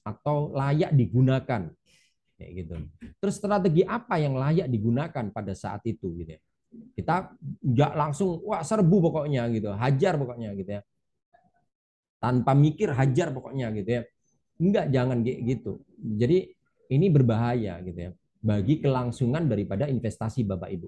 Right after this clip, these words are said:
Bapak Ibu harus mengenal marketnya seperti apa dulu, setelah itu baru gunakan senjatanya seperti apa gitu ya. Oke, sekarang kita akan lanjut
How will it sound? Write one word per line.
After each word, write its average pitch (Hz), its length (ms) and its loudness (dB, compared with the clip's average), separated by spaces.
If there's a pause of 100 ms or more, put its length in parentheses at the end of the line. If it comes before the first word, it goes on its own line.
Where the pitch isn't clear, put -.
Bapak 104 240 -4
Ibu 170 160 0
harus 139 240 2
mengenal 165 480 0
marketnya 139 400 -2
seperti 113 400 -6
apa 104 160 -8
dulu, 147 480 2 (400)
setelah 113 320 -2
itu 135 160 2
baru 117 320 4
gunakan 123 480 0
senjatanya 104 720 -4
seperti - 320 -16
apa - 320 -18 (160)
gitu - 160 -18
ya. 127 240 -2 (480)
Oke, 104 400 -2
sekarang 127 400 -2
kita 104 240 -4
akan 110 160 -4
lanjut 104 400 0